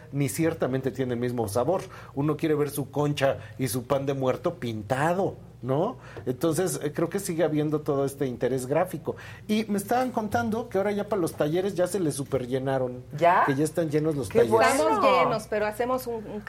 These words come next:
Speaker 3: un campito. Si
Speaker 2: Un
Speaker 3: alguien más quiere todavía,
Speaker 2: Pero
Speaker 3: este,
Speaker 2: qué
Speaker 3: pueden,
Speaker 2: bueno
Speaker 3: pero
Speaker 2: que hay
Speaker 3: sí.
Speaker 2: ese interés, está
Speaker 3: Hay mucho
Speaker 2: padrísimo.
Speaker 3: interés, se llenaron. En cuanto lo empezamos a subir a redes, fue un éxito.
Speaker 2: Qué
Speaker 3: Entonces,
Speaker 2: bueno.
Speaker 3: bueno, pues estamos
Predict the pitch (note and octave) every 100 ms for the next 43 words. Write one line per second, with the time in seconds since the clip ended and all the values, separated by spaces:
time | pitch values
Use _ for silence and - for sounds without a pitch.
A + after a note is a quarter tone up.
0 | G#3+ G#3 A3 A3 G3 F#3 G3 G3 A3 G#3+
1 | G3+ G3 G#3+ G3 G3 F#3 F#3 F#3+ F#3+ F#3+
2 | F3+ F3 E3 A#3 G#3 A3 C4 E4 C#4 G#3+
3 | F#3+ A#3 A3 G#3+ A3 G3 G3 F#3+ G#3 D4
4 | C#4+ - - - A#3 B3+ D#4 F#4 D4+ A#3+
5 | D#4+ F4+ C#4 A#3 A#3 B3 C#4 D#4 G#3+ A3+
6 | A3 A3+ A3+ A3+ A3+ C#4 D4+ C4 B3 C4
7 | C4 C4 E4+ F4+ A#3+ B3 A3 - A3+ -
8 | - - - F3 F3+ E3+ F3+ B3+ E3 G3+
9 | A3 G#3 F#3 F3+ G3